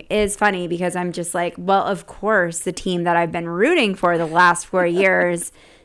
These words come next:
Speaker 1: now is, like, been catapulted to Taylor Swift stardom.
Speaker 2: It was something I read. It was, like,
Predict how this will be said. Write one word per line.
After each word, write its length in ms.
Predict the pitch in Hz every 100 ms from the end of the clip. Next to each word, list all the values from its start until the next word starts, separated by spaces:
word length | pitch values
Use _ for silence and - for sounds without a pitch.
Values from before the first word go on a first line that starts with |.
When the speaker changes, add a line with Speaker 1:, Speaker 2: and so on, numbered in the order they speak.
| -
Speaker 1:
now 380 | 202 208 202 202
is, 140 | 190 190
like, 180 | 180
been 180 | 170 180
catapulted 840 | 170 - 196 185 180 190 180 180 175
to 380 | - 180 180 175 - - - -
Taylor 380 | 220 190 180
Swift 600 | 170 - 190 175 - - - -
stardom. 960 | - - 190 185 170 95 82 143 208 - -
Speaker 2:
It 60 |
was 100 | 254
something 320 | - 302 339 370
I 100 | 240
read. 300 | 202 190 185
It 140 | -
was, 180 | 190 185
like, 260 | 190 -